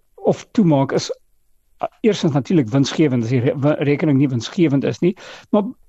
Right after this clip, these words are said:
en baie keer is winsgewendheid as gevolg van die kredietrisiko. Maar al hoe meer die laaste paar jare het ons gesien daar's reputasionele risiko's, soos Nedbank nou sê, met hierdie rekeninge, en daai reputasionele ri-, risiko is dan ook met,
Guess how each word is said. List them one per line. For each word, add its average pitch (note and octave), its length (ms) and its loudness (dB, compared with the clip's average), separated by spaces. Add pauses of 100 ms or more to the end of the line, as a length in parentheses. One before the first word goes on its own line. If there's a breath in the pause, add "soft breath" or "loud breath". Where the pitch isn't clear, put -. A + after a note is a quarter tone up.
en G#3+ 200 2
baie G3 200 2
keer A3 140 2
is C#3 60 -4
winsgewendheid F3 640 0
as F#3+ 100 -8
gevolg D#3+ 280 -2
van D3+ 160 0
die C#3+ 180 2 (100)
kredietrisiko. C#3+ 920 -2 (600 loud breath)
Maar - 140 2 (100)
al C4+ 120 2
hoe D4 160 6
meer D3+ 540 4
die C#3+ 160 -2
laaste C#3 420 0
paar D#3 220 0
jare C3 420 2
het C#3+ 200 0
ons E3 180 0
gesien D#3+ 380 -2
daar's C#3+ 240 0
reputasionele D3+ 960 2
risiko's, D3+ 460 0
soos B2+ 180 -4
Nedbank C3+ 400 -2
nou C#3 240 2
sê, D#3+ 200 0
met C#3 160 0
hierdie C#3 220 2
rekeninge, D3+ 520 2 (340 loud breath)
en F3 100 2
daai F3 140 4
reputasionele G#3 840 2
ri-, C3+ 340 0
risiko E3 380 -2
is D3+ 140 0
dan - 160 0
ook A3+ 240 2
met, D#3+ 200 0